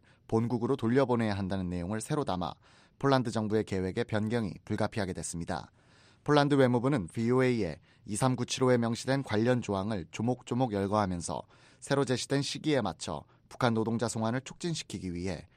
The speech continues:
해당 항목을 준수할 것이라고 밝혔습니다. 그러면서 현재 폴란드 정부는 이 같은 조항을 이행하고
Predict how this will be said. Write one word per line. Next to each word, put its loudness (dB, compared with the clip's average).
해당 0
항목을 0
준수할 0
것이라고 -4
밝혔습니다. -8
그러면서 2
현재 2
폴란드 2
정부는 -2
이 -6
같은 0
조항을 0
이행하고 -2